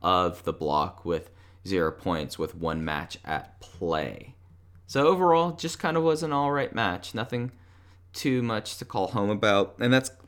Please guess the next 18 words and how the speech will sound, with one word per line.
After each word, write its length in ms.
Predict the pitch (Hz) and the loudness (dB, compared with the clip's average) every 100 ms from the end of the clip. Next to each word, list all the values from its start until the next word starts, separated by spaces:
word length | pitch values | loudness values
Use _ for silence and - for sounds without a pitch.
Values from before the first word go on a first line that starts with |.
| - - - - - - | -20 -20 -20 -20 -20 -14
kind 260 | - 135 139 | 0 4 6
of 160 | 127 | 6
was 220 | 117 104 | 4 2
a 40 | 110 | 0
trend 340 | - 110 98 | 0 2 4
also 280 | 85 98 104 | 4 2 0
for 140 | 95 | -2
the 80 | 87 | -2
next 420 | 82 80 80 - | -2 -2 -4 -4
match. 540 | 104 104 107 101 - - - - | 0 2 2 0 -4 -6 -16 -8
And 320 | - 92 87 | 0 2 4
that 260 | 92 98 - | 6 4 4
was 300 | 101 92 92 | 2 2 0
the 100 | - | -6
Strong 300 | - 117 110 | 0 0 2
Machine 260 | 104 117 101 | 0 0 2
Army 400 | 95 98 98 98 | 2 2 0 0
team 680 | - 98 95 92 92 95 | -2 -2 0 0 0 -4